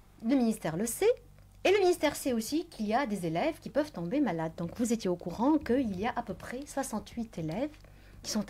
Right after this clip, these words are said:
atteints de la covid dix-neuf au moment du passage, au moment où ils sont appelés à passer l'examen. Alors hier, il y a eu, avant-hier, il y a eu un grand désordre. Les familles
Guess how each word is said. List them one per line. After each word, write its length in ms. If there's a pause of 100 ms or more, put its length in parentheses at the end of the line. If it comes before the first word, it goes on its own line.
atteints 340
de 100
la 160
covid 280
dix-neuf 680 (600)
au 60
moment 400 (460)
du 120
passage, 500
au 80
moment 240
où 40
ils 80
sont 200 (100)
appelés 340
à 80
passer 440 (360)
l'examen. 460 (420)
Alors 140
hier, 380
il 60
y 40
a 100
eu, 180 (1200)
avant-hier, 500 (100)
il 60
y 60
a 20
eu 120
un 100
grand 340
désordre. 640 (920)
Les 120
familles 460